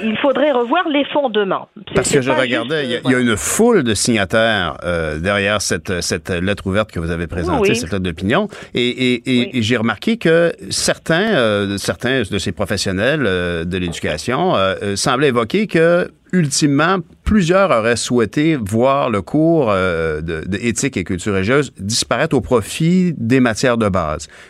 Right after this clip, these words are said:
Speaker 2: Mais vous, vous, mais vous avez la, la, la, la, je dirais la, la,
Speaker 1: Oui.
Speaker 2: la, la nu-, la nuance est faite. On aurait peut-être préféré ça, mais dans l'optique où on garde ce cours, voici nos commentaires. Je, je pense que c'est très pertinent parce que, en tant que parent,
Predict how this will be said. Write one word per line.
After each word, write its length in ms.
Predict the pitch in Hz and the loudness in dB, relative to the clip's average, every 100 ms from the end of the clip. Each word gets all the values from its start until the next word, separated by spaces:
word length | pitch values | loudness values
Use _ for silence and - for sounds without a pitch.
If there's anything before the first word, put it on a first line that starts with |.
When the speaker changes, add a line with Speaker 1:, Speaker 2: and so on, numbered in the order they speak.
| - | 0
Speaker 2:
Mais 140 | 139 | 2
vous, 180 | 147 160 | 4 2
vous, 160 | 156 165 | 4 4
mais 200 | 151 156 | 2 2
vous 180 | 135 135 | 2 2
avez 240 | 131 151 | 2 0
la, 160 | 139 117 | 2 2
la, 240 | 113 110 | 2 2
la, 240 | 95 95 90 | 4 2 2
la, 200 | 87 78 - - - | 0 -4 -10 -18 -8
je 140 | - | -2
dirais 280 | 98 101 113 | 0 2 2
la, 180 | 120 104 | 2 2
la, 100 | 98 | 2
Speaker 1:
Oui. 80 | 104 | 2
Speaker 2:
la, 180 | 104 95 | 0 2
la 160 | 98 | 2
nu-, 180 | 107 127 | 2 2
la 160 | 120 120 | 4 4
nuance 380 | 143 143 180 147 | 4 4 2 0
est 140 | 127 | -2
faite. 320 | - 165 - - | 2 0 0 0
On 120 | 123 | 2
aurait 160 | 123 127 | 2 2
peut-être 360 | 160 139 170 | 0 0 0
préféré 360 | - 139 131 113 | -2 -2 0 0
ça, 160 | - | 2
mais 140 | 202 143 | 2 2
dans 260 | 123 135 | 2 2
l'optique 500 | 139 156 - - 233 143 | 0 -2 -4 -2 0 0
où 100 | 117 | 2
on 120 | 107 | 2
garde 320 | 113 143 147 | 0 0 -2
ce 100 | 120 | -4
cours, 400 | 110 147 175 202 - - - - | -2 2 4 2 -2 -12 -16 -2
voici 320 | 123 127 - | 2 2 2
nos 120 | 160 | 2
commentaires. 520 | 113 113 98 92 151 165 - - | 2 0 0 0 0 0 -8 -16
Je, 140 | - - | -8 -4
je 120 | - | -4
pense 180 | - 247 | 0 0
que 100 | - | 0
c'est 160 | 139 131 | -2 -2
très 160 | 156 123 | -2 -2
pertinent 480 | 113 - 151 196 | -2 -2 0 0
parce 180 | - 107 | 0 -2
que, 340 | - 110 107 98 | 0 2 2 0
en 40 | 101 | -2
tant 140 | 147 | -2
que 100 | 139 | -4
parent, 240 | - 127 | -2 -2